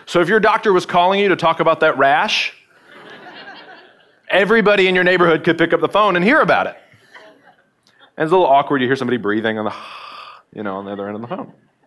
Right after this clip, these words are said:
And the way you knew it was your ring was th-, it would be distinct. So you might have two shorts and a long ring, and your neighbor would have two longs and a short. And it would just kinda, kinda go back and forth.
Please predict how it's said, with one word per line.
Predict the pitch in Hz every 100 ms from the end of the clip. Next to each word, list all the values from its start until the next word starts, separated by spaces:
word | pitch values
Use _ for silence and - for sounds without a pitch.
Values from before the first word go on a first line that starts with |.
| _ _ _ - - - -
And | 208
the | 202
way | 269
you | 277
knew | 247 226
it |
was | 185 147
your | 147 180 190 170
ring | 165 262 165 123 160 190 - -
was | 170 190 190 175 175 170 147
th-, | 165
it | 170 165
would | 156
be | 135 165 143
distinct. | 156 - - 180 95 -
So | - 151 151
you | 160
might | 180 160
have | 165 -
two | - 185
shorts | 160 - 170 165 -
and | 143
a | 131
long | 143 170 170
ring, | 143 127 117 127 156 151 - -
and | 156
your | 160
neighbor | 175 185 170
would | 156
have | 151 147
two | 165 151
longs | 139 135 131 131
and |
a | 135
short. | 226 156 - -
And | - 127
it | 139
would | 135
just | 139
kinda, | 147 139 117
kinda | 143 131
go | 117
back |
and | 113
forth. | 170 139